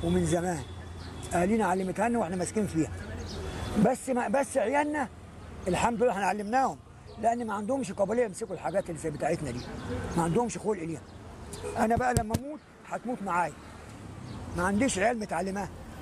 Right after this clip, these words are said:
فانا ماسك فيها لان الحمد لله خيرها عليا وخيرها على عيالي، علمت منها العيال صراحه ربنا. وهي انقرضت صحيح، بس ما دام في حاجه اسمها حبوب، حب وعلافه، بنشتغل على العلافه والحب.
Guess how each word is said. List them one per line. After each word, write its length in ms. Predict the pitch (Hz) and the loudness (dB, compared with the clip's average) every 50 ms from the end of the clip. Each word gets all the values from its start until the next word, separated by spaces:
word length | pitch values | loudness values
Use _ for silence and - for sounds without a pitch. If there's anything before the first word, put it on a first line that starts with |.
| - - - - - - | -12 -10 -10 -10 -6 -2
فانا 200 | 254 285 269 262 | 0 2 2 2
ماسك 260 | 262 269 226 220 226 | 2 2 2 0 0
فيها 240 | - - 285 190 214 | 0 2 2 2 2
لان 200 | 247 240 214 220 | 2 0 -2 0
الحمد 340 | 254 226 170 160 214 208 185 | -2 -2 -2 -4 -4 -2 -2
لله 160 | 208 208 214 | 0 2 2
خيرها 220 | - - 220 220 190 | 2 2 2 2 2
عليا 380 | 165 175 185 202 196 170 135 - - - - - - - - - - - - - - | 2 4 4 4 2 2 0 -4 -10 -18 -18 -18 -18 -18 -18 -18 -16 -16 -8 -4 -2
وخيرها 280 | 156 - 196 202 190 | 0 2 4 4 4
على 160 | 175 170 170 156 | 2 2 2 2
عيالي، 340 | 147 185 196 196 190 156 117 - - - - - - | 2 4 4 4 2 2 -2 -10 -16 -18 -18 -8 -4
علمت 320 | 131 147 180 196 175 - 196 | 0 0 2 2 2 2 2
منها 160 | 196 185 170 | 2 2 2
العيال 320 | 156 131 131 135 131 113 - - - - - - - - - - - | 2 0 0 -2 -2 -6 -10 -14 -16 -16 -16 -16 -16 -16 -14 -10 -4
صراحه 380 | - - 135 147 139 120 127 120 | 0 2 2 2 2 2 0 -2
ربنا. 260 | 117 110 110 117 113 101 - - - - - - - - - - | -4 -4 -4 -6 -6 -6 -8 -10 -12 -10 -10 -10 -10 -10 -6 0
وهي 240 | - 190 208 226 262 | 4 4 6 6 4
انقرضت 520 | 247 226 - - 254 277 262 247 202 233 - | 2 0 0 2 2 4 4 2 0 -4 -4
صحيح، 560 | - - 196 165 233 277 302 277 - - - - 165 | -2 -2 -2 0 0 0 0 0 -2 -4 -8 -6 -4
بس 180 | 190 190 - 214 | -4 -2 -2 -2
ما 100 | 185 214 | 0 0
دام 140 | 208 214 196 | 0 0 0
في 180 | - 247 254 | 0 0 0
حاجه 220 | - - 240 214 202 | 2 2 2 2 0
اسمها 260 | - - 214 233 220 | -2 -2 0 0 0
حبوب، 420 | - - 165 170 233 277 277 233 160 - - - - - - - - - - - - - - - - - - | 0 0 -2 0 2 2 2 2 -2 -8 -18 -20 -20 -20 -20 -20 -20 -20 -20 -20 -20 -20 -20 -20 -18 -12 -6
حب 320 | - - 156 190 247 233 170 127 - _ _ _ _ _ _ - | 0 4 4 6 4 4 2 -4 -18 _ _ _ _ _ _ -6
وعلافه، 580 | 170 170 160 190 214 269 277 208 233 269 214 170 - - 147 | -2 0 2 4 4 4 4 4 2 0 0 -2 -6 -10 -8
بنشتغل 440 | 165 170 170 - - 226 196 196 175 | -6 -6 -4 0 2 2 2 2 0
على 180 | 147 165 175 | -2 -2 0
العلافه 240 | 175 196 202 - 170 | 0 0 0 0 0
والحب. 320 | 156 151 - - 156 151 | -4 -4 -6 -6 -8 -8